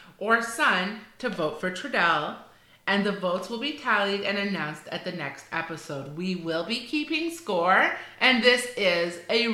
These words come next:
real competition, okay? I think, um, at the end of every year, we just, winner has to something.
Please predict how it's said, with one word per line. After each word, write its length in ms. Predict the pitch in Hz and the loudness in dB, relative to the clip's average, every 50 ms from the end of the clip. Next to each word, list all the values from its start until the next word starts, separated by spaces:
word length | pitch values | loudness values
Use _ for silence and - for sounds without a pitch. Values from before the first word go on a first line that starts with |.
| 185 | 0
real 320 | 160 180 170 156 151 151 151 | 0 -2 -2 -2 -2 -2 -4
competition, 880 | - - 160 156 147 - 151 147 - 170 143 143 - - 147 147 147 - - | -4 -2 -2 -2 -2 -4 -8 -8 -6 -6 -6 -6 -6 -10 -10 -12 -12 -8 -4
okay? 680 | 185 196 196 196 196 240 208 208 202 202 214 226 220 - - - - - - - - | -2 -2 -2 -2 -2 0 2 4 4 4 2 2 -4 -6 -12 -18 -20 -20 -14 -6 -4
I 100 | 170 175 | -4 -4
think, 380 | 180 - 196 196 196 196 196 | -2 -2 -2 0 0 0 2
um, 400 | 190 190 180 175 175 170 175 180 - | 4 4 6 6 4 2 0 -2 -4
at 140 | 175 180 | -6 -6
the 160 | - 185 - - | -6 -6 -4 -2
end 180 | 185 190 190 | 0 0 0
of 120 | 190 185 185 | 0 0 0
every 360 | 180 175 180 175 165 156 160 | 0 0 0 -4 -4 -4 -6
year, 440 | 160 160 175 180 180 180 180 175 170 | -4 -2 0 2 2 2 0 0 -2
we 80 | 170 160 | -2 -4
just, 540 | 160 170 165 160 - - - - - - - - - - _ _ - - | -2 -2 -4 -4 -6 -8 -12 -12 -14 -16 -18 -20 -20 -20 _ _ -20 -12
winner 320 | - 147 175 180 185 180 180 | -6 -4 -2 0 0 0 0
has 280 | 180 175 160 175 - - | 2 0 0 0 -2 -8
to 100 | - 147 | -10 -10
something. 600 | - - 151 160 180 - - - - - 73 | -8 -6 -6 -6 -6 -8 -10 -12 -12 -12 -14